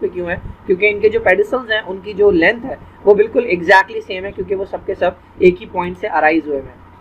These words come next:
This is capitulum। ये sunflower के अंदर, sunflower जो है वो इसकी example है। अ, इसके अंदर क्या हो रहा है, ये peduncle है जो ऊपर जाकर flat हो गया, फिर इसके ऊपर दो तरह के फ्लोरेट आपको नजर आ रहे हैं। ये side वाले florets हैं, ये वाले जो फ्लोरेट्स हैं ये फैले हुए हैं, ये, अ, बड़े हैं,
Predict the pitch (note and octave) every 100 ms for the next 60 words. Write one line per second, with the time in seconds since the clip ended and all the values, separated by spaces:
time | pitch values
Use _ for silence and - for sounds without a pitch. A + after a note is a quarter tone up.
0 | - - - - G#3 A#3+ D#4+ - A#3+ B3+
1 | C4 C4+ E4+ A#3 A3+ A#3 A#3 A#3 A#3 A#3
2 | A3+ A3+ A#3 A3+ G#3+ G#3+ A3 G#3 G3+ G3+
3 | G3+ G#3 - F#3 E3 E3 E3+ F#3 E3+ F3+
4 | D#3 D#3 D#3 E3 - G3+ G3 G3 G3+ G3+
5 | F3 - - - - G3+ G3+ F3+ F#3+ G3
6 | G#3+ G3+ F#3+ F#3 F#3 F#3 F3+ F3+ E3+ E3
7 | A#3 A#3 G3 G3+ - - G#3+ A3 B3 A3+
8 | A#3 F#3+ G#3 A3 A3 A3 A#3 F3+ F#3+ G#3
9 | G3 G3+ F#3+ F#3 D#3+ D3+ D3+ F3 F#3 E3+
10 | G#3 G#3 G#3 G#3 F#3 F#3+ G3+ G3+ G#3 -
11 | - - D#3 G#3 G3+ F#3+ F#3 F3 E3+ F3
12 | F#3 F#3+ F#3 F#3 D#3+ G3+ G#3+ G#3 F#3+ G3+
13 | F#3 F#3 D#3 D3+ D3 D3+ F3+ G#3 F3+